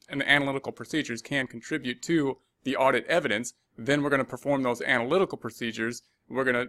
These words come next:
then s-, evaluate whether those analytical procedures have done the trick for us to be able to verify the assertion. And if the answer is, is that they have verified the assertion, then we can document the recordings.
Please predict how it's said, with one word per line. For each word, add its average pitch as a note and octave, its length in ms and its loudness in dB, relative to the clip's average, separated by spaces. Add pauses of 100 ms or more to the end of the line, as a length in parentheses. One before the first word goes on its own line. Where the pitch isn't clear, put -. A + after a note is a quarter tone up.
then C#3 380 2
s-, - 320 -10
evaluate C3 640 4
whether C3 300 4
those B2+ 200 -2
analytical C3 520 -2
procedures A#2+ 580 -6 (280)
have C3 360 4 (400)
done C#3+ 240 8
the C3 80 -2
trick D#3 320 0
for C#3+ 280 0
us C3+ 200 2
to - 140 -8
be B2 180 0
able B2 200 0
to A#2 160 -10
verify A#2+ 760 2 (340)
the C3 180 0
assertion. B2+ 640 0 (320)
And B2+ 440 2
if C3+ 200 0
the C#3+ 160 0
answer C#3+ 420 2 (120)
is, B2 360 0 (140)
is B2+ 260 0
that B2 200 2
they B2 140 2
have C#3+ 320 2
verified C#3+ 560 4
the C#3 80 -2
assertion, D3+ 540 -2 (260)
then C3+ 240 0
we C3+ 160 0
can B2 220 -6
document C3 460 4
the B2 80 -6
recordings. A#2+ 640 0